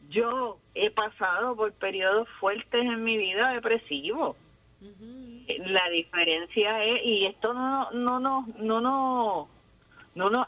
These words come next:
Speaker 1: exime de tener un buen aprendizaje y saber que cualquier persona no escoge, esta condición no escoge, yo no escojo, yo no elijo estar deprimido.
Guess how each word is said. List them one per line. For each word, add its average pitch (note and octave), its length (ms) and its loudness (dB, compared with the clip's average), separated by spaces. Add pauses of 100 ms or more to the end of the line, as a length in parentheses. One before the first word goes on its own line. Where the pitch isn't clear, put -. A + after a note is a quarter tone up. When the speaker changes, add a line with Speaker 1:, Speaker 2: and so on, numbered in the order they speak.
Speaker 1:
exime A3+ 920 0
de F#3 140 2
tener F#3+ 480 0
un B3 380 2
buen A3 280 0
aprendizaje A3+ 1200 0
y F3+ 180 -8
saber F3+ 680 0
que F3 280 -2
cualquier D#3+ 500 -2
persona A3+ 720 0 (180)
no E3 280 0
escoge, A3+ 800 0 (200)
esta - 280 -2
condición C4 580 -2
no C4+ 60 -2
escoge, A#3+ 480 0
yo E3+ 140 -2
no A#3 80 2
escojo, C4 480 0
yo F#3+ 140 -2
no A3 80 2
elijo B3+ 340 2
estar C4+ 240 0
deprimido. B3 720 0